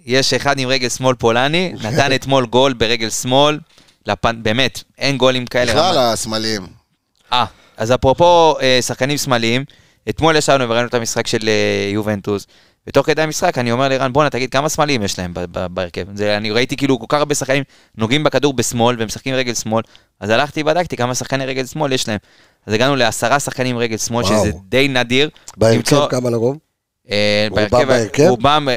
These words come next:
Speaker 1: יש להם את, אה, רגע, אני אקריא לך את הרשימה.
Speaker 3: נתחיל
Speaker 1: אני אקריא
Speaker 3: ככה, מגן שמאלי.
Speaker 1: נכון.
Speaker 3: מגן שמאלי.
Speaker 1: יש להם
Speaker 3: אה,
Speaker 1: את רביו, ודי מריה, ו-, אה, קוסטיץ'.
Speaker 3: מיליק.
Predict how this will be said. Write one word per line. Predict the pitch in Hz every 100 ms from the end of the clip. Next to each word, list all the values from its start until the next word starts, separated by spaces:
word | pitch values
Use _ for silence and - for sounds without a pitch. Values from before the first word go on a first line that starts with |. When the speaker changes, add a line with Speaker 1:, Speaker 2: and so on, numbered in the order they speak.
| 120
Speaker 1:
יש | 117 -
להם | 135 123
את, | -
אה, | 123 113 113
רגע, | 107 113
אני | 110
אקריא | -
לך | 135
את | 143
הרשימה. | 123 127 113 120
Speaker 3:
נתחיל | - 220
Speaker 1:
אני |
אקריא | 208 185
Speaker 3:
ככה, | 131
מגן | 131 175 175
שמאלי. | 170 156 113 113 - _ _ _ _
Speaker 1:
נכון. | 104 92 85 - _ _
Speaker 3:
מגן | 107 135
שמאלי. | 131 127 113 110 139 _ _
Speaker 1:
יש | 120 123 143
להם | 135
Speaker 3:
אה, | 131
Speaker 1:
את | 127
רביו, | 120 120 123 123 -
ודי | 98 117 123
מריה, | 117 113 113 113 113 - _
ו-, | 98 98 113 113 113
אה, | 107 107 104 104 104 104 104 101 101 104
קוסטיץ'. | - 123 - - 123 - - _
Speaker 3:
מיליק. | 110 127 120 135